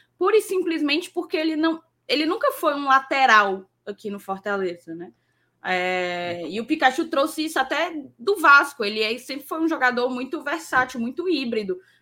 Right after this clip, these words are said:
Jogou como lateral lá, jogou, mas jogou como ponta também. E aqui ele conseguia ter uma, uma ofensividade, um viés ofensivo, né? Uma profundidade grande que a lateral de,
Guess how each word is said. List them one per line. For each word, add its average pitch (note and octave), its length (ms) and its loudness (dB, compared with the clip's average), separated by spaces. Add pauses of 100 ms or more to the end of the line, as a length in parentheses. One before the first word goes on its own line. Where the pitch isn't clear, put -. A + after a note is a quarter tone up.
Jogou A#3+ 400 2
como A3 480 -4
lateral F#3 520 0
lá, A3 260 2
jogou, G#3+ 440 -4
mas C4+ 200 -4
jogou B3+ 260 -2
como A#3+ 260 -10
ponta A#3 360 -8
também. G3 440 -6 (240)
E C4 120 -6
aqui C#4 200 -8
ele D4 200 -2
conseguia B3 600 -6 (120)
ter F#3 260 0 (260)
uma, G#3 800 -4 (300)
uma F#3+ 680 -4
ofensividade, A3 1160 0
um G3 140 -4
viés A3+ 420 2
ofensivo, G#3+ 680 -8
né? F#3 200 -6 (260)
Uma G#3+ 160 -4
profundidade B3 1040 2
grande C#4 460 0
que F#4 260 -4
a D#4+ 80 2
lateral D#4+ 800 2
de, D#4 240 -4